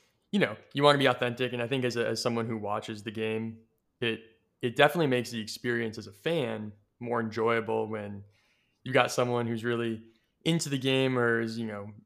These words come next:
very, uh, lively and obviously knows what's going on, very passionate about what's going on, which actually brings me up, brings up a good question. You know, what if the game is rather boring?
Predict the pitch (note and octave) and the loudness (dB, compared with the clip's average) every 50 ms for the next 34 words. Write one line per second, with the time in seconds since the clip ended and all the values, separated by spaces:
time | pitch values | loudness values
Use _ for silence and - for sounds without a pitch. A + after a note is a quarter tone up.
0 | - A#2+ A#2 B2 A#2 A#2 A#2+ A#2 A2+ A2+ A2+ A2+ A2+ - _ _ _ _ - A2+ | -14 -6 -2 0 0 0 0 0 -2 -2 -4 -6 -8 -16 _ _ _ _ -14 -12
1 | G#2 G2+ G2 G2 G2 - _ - C3 C#3+ C#3+ D3 C#3+ C#3+ D3 C#3+ C#3+ C3+ B2 A#2+ | -12 -12 -12 -12 -14 -16 _ -6 -2 0 2 2 2 2 0 0 0 -2 -2 -4
2 | A2+ A2+ A#2+ A2+ - A#2+ A#2 B2 A#2+ A#2+ A#2+ A#2 A#2 - - A#2 A#2 A#2 A#2 A#2 | -4 -6 -8 -8 -10 -8 -6 -4 -2 -2 -4 -4 -8 -8 -6 -6 -6 -4 -4 -4
3 | A2+ A2+ A2+ A2+ A2+ A2+ - A#2 A2+ A2+ G#2 - _ _ - - A#2 A2 - - | -6 -4 -6 -6 -8 -6 -4 -4 -4 -4 -8 -14 _ _ -12 -10 -10 -10 -10 -10
4 | A#2+ A#2 A2+ A#2 A2+ A2 - - A#2+ A#2 A#2+ A#2+ B2+ C3 C3 E3 F#3 G3+ - G3 | -10 -8 -6 -6 -6 -8 -8 -6 -6 -4 -2 -2 -2 2 4 4 4 4 4 2
5 | E3+ C#3+ C3 - - _ - - C3+ C3+ C3+ A#2 B2 B2+ B2 B2 B2 B2 - - | 2 2 2 -2 -6 _ -2 0 0 0 0 -2 -2 -2 0 0 0 -2 -4 -10
6 | _ _ _ - C#3+ C#3 C3 A2+ B2 A#2 A#2+ A#2 C3 C#3+ C#3 - - C#3+ C#3+ - | _ _ _ -2 -2 0 0 0 -2 -2 0 0 0 0 0 2 2 2 2 2
7 | - C#3 C3+ C3 C3+ C3+ B2+ B2 B2+ D#3 F3+ A3+ A3 A3 - D3 B2 C3+ C3+ C3+ | 0 -2 0 2 4 4 4 6 6 6 6 6 4 4 0 -2 2 2 2 4
8 | C3 C3 B2+ - C3 C#3 C#3+ A2+ G#2 B2+ B2 B2 A#2+ A#2 A2+ A#2 A#2+ - A2+ B2 | 4 2 2 2 2 2 2 0 2 2 2 4 2 0 -2 -4 -4 -4 -2 -2
9 | D3 B2+ F#2 F#2 | -2 -2 -4 -8